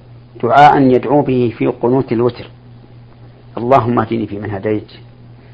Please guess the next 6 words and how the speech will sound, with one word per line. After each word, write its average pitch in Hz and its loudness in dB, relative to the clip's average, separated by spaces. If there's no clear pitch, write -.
وعافني 104 -2
فيمن 104 -12
عافيت، 101 -8
وتولني 110 -4
فيمن 104 -6
توليت، 104 -6